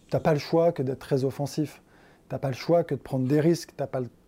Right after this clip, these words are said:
choix que de forcer un peu le destin. T'as pas le choix que d'accepter, donc de faire des erreurs, parce qu'on sait justement que le rebond est beaucoup plus aléatoire.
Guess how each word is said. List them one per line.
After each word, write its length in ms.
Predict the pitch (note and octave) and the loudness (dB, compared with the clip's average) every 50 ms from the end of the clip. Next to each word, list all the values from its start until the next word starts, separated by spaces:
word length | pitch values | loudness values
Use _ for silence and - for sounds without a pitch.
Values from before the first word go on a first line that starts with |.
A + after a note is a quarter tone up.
| _ _ _ | _ _ _
choix 340 | - - - - D3 E3 D#3+ | -20 -14 -4 0 2 2 2
que 140 | D#3+ - B2+ | 2 -2 -6
de 80 | - | -6
forcer 420 | - - - D3+ C#3+ - - - E3+ | -8 -6 -4 -4 -4 -4 -2 -2 0
un 140 | D#3+ D3 | 0 0
peu 100 | - C#3+ | 0 0
le 60 | C#3 B2+ | 0 0
destin. 400 | B2+ D3 C#3+ C#3 - F3 F3 E3 | 2 0 0 0 0 -2 -2 -2
T'as 140 | - B2+ | 0 0
pas 100 | A#2 B2+ | 0 0
le 40 | B2+ | -2
choix 240 | A#2 - - E3 E3 | -2 -2 0 2 2
que 120 | D#3+ D3 | 2 2
d'accepter, 760 | C#3 C#3 E3 D#3+ D#3 - - - - - - F#3 F#3 G#3 G#3 - - - - - - - - | 2 4 4 2 2 2 0 0 0 2 4 4 4 4 2 -2 -8 -20 -20 -20 -18 -8 -2
donc 220 | D#3 E3+ G3+ G#3+ F#3 | 2 4 4 6 6
de 100 | F#3 D#3 | 4 4
faire 240 | - - F3 D#3+ | 4 4 4 4
des 220 | E3 E3+ D#3 D3 F3 | 4 2 4 4 6
erreurs, 240 | F#3+ G#3 G3 - - | 6 4 4 2 0
parce 160 | D#3 C#3+ - | -4 -4 -4
qu'on 140 | - D3 C#3 | -4 -6 -2
sait 200 | - F3 E3+ D3+ | 0 0 2 2
justement 400 | C#3+ D3 - - D#3 E3 E3+ - | 0 -2 -2 -2 -2 -2 -2 -2
que 100 | - D3 | 0 0
le 60 | C#3+ | 0
rebond 300 | C#3 D3+ D3 D#3 E3 D#3 | 2 2 2 2 2 0
est 40 | D3 | 0
beaucoup 220 | C#3+ C3+ - C#3+ | -2 -4 -6 -6
plus 180 | - D#3 C#3+ D#3 | -4 -2 0 2
aléatoire. 600 | D3+ D3+ D3+ D3 C#3+ D#3+ F3 F3 E3 D3 B2 | 2 4 2 2 2 4 4 4 4 2 -2